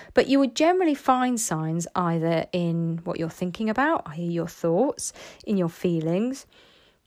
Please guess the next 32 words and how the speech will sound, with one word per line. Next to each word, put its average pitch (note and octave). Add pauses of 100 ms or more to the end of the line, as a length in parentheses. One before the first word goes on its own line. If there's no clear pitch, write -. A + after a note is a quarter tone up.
in A#3+
your F3+
body, E3+ (440)
and D4+
in C#4
your A#3+
behaviour. G3 (1000)
So D#4 (200)
have G4
a G#4+
look F4
at -
your A#3+
signs G3+
now. G#3+
Let's F#3+
have C4
a B3
think D4+
about -
it. -
Think -
back -
to -
a C4+
time G3
when F#3
you F3+
know F3+
you F#3
were F#3
stressed. -